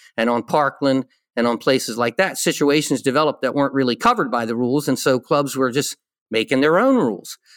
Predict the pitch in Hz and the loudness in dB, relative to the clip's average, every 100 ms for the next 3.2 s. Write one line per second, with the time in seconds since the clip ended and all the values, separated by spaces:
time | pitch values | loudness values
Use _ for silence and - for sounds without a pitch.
0 | _ - 135 139 - 220 202 170 165 151 | _ 0 2 2 2 2 4 4 4 4
1 | 143 139 - - - 180 104 110 139 143 | 2 0 -4 -6 2 2 2 0 0 2
2 | 214 131 - 247 247 233 160 135 113 - | 2 2 0 -2 0 0 2 2 0 0
3 | 135 | 0